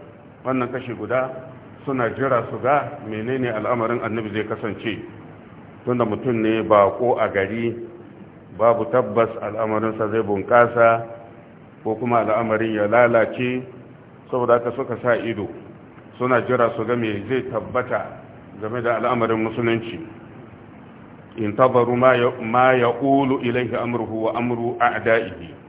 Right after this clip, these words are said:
Suna jira su gani shin gaba Annabi zai yi ƙarfi, idan ya samu ƙarfi kaga za su mara mishi. Ko kuwa a gaba makiyan Annabi za su fi,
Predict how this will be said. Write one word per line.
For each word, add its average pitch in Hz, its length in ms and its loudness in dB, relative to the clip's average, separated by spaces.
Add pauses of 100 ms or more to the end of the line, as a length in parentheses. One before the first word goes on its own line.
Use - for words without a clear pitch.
(680)
Suna 135 340 4
jira 131 400 2
su 113 80 -8
gani 135 400 -2 (540)
shin 147 200 -2
gaba 120 600 2
Annabi 123 360 -6
zai 131 140 -2
yi 127 160 -4
ƙarfi, 135 480 -2 (720)
idan 143 580 4
ya 135 160 -2
samu 123 240 0
ƙarfi 135 360 -4
kaga 139 240 0
za 143 160 0
su 127 80 -12
mara 117 220 -2
mishi. 95 300 -10 (840)
Ko 156 160 6
kuwa 135 420 4
a 123 60 4
gaba 127 540 4
makiyan 135 640 0
Annabi 131 280 -4
za 131 160 2
su 135 100 -8 (100)
fi, 131 120 -8